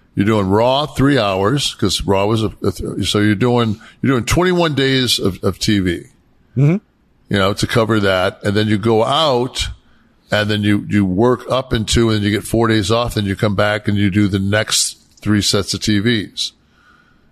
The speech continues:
Speaker 1: And it would be three Raws, three Superstars, and three Wrestling Challenge or whatever the fuck they had, like, whatever they were
Speaker 2: Mm-hmm.
Speaker 1: syndicated.
Speaker 2: Yeah.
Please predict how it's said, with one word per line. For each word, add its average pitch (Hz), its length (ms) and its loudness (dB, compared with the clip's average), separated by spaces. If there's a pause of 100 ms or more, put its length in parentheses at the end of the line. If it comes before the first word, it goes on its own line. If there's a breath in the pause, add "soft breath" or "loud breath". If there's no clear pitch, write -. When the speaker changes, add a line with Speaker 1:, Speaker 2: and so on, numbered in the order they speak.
(140)
Speaker 1:
And 98 80 -2
it 98 40 2
would 95 140 0
be 92 180 0
three 120 260 0
Raws, 123 720 0 (200)
three 104 160 0
Superstars, 107 960 0
and 87 100 -6
three 101 540 2
Wrestling 98 460 0
Challenge 98 560 0
or 87 60 -6
whatever 92 260 0
the 87 80 -2
fuck 92 220 -4
they 92 120 -2
had, 95 240 0
like, 90 140 -6
whatever 98 240 0
they 95 80 0
were 90 100 0
Speaker 2:
Mm-hmm. 120 100 2
Speaker 1:
syndicated. 110 480 -2
Speaker 2:
Yeah. 95 220 0